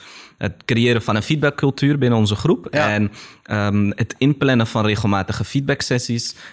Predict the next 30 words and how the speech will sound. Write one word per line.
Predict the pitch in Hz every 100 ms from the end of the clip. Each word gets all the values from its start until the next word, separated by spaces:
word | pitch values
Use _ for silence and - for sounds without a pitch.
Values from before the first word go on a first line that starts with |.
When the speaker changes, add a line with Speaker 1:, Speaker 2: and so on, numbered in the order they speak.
| -
Speaker 1:
en | - 98 101 -
het, | 98 - -
eh, | -
actief | - 107 - 165 170 -
vragen | - 131 117 -
om | - 123
feedback. | 117 117 92 92 85 -
Speaker 2:
Ja. | 143 135 -
Speaker 1:
Ehm, | - 104 107 104 - _
waarom | 101 120 151 151
vind | - 147
jij | 139
feedback | 117 151 120 92
zo | - 90
belangrijk? | 87 87 - - - _ _ _ _ _ _ _ _ _ _
Speaker 2:
Ehm, | 170 175 175 175 165 131 - _
ik, | - 170
ik, | 170 -
eh, | - - - - 92 120
bottom | 151 170 160
line | 151 151
waarom | 147 143
ik | 131
feedback | - 131 139
gewoon | - 131
belangrijk | 120 139 135
is, | 131 -
is | 127
omdat | 123 127 120
het | 117